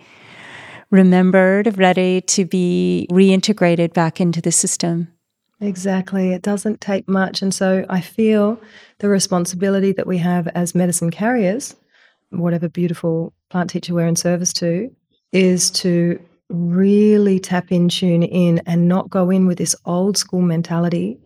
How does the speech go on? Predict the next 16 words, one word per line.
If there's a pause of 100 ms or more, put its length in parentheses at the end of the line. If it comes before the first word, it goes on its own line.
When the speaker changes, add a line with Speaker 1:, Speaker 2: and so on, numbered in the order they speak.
(420)
Speaker 2:
of
having
to
blast
the
circuits
open
to
heal.
It's
so
old
paradigm. (920)
It's
not
necessary.